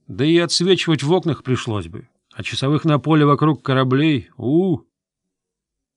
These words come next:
"Интересно", — подумал вдруг МакГрегори, — "а на кой ляд с Шатсуром столько часовых?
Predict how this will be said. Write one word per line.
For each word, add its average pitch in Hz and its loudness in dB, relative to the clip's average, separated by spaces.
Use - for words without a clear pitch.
"Интересно", — 120 -2
подумал 117 -2
вдруг 110 -6
МакГрегори, — 113 -2
"а 110 -6
на 135 -2
кой 175 4
ляд 170 4
с - -4
Шатсуром 160 -2
столько 156 -2
часовых? 117 -4